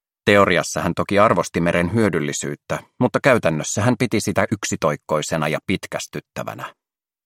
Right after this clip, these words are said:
Tosin Gremonttia pitkästytti melkein kaikki. Ihmiset tapasivat olla tylsiä ja ajattelultaan rajoittuneita.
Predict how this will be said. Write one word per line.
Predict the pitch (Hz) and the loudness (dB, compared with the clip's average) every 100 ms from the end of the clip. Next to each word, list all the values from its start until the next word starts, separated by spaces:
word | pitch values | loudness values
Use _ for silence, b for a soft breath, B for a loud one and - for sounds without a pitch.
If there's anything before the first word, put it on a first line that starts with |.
| _ _ - | _ _ 0
Tosin | 92 92 80 | 0 0 -2
Gremonttia | 82 98 90 73 82 - | 0 2 2 0 -4 -4
pitkästytti | 82 - - 147 - | -6 -8 -6 -4 0
melkein | 123 92 - 85 76 | 0 0 -2 -2 -2
kaikki. | 62 67 _ - - _ _ _ _ _ _ _ | -4 -6 _ -16 -16 _ _ _ _ _ _ _
Ihmiset | 160 139 107 117 - | 2 2 0 2 2
tapasivat | 139 131 135 135 | 2 2 2 4
olla | 156 143 92 - | 4 4 4 2
tylsiä | 117 85 - 76 | 0 0 -2 -2
ja | 80 107 | 2 2
ajattelultaan | 123 104 104 98 95 101 104 | 2 2 2 0 2 2 2
rajoittuneita. | 110 95 73 - 82 69 65 - | 4 2 0 -4 -8 -8 -8 -10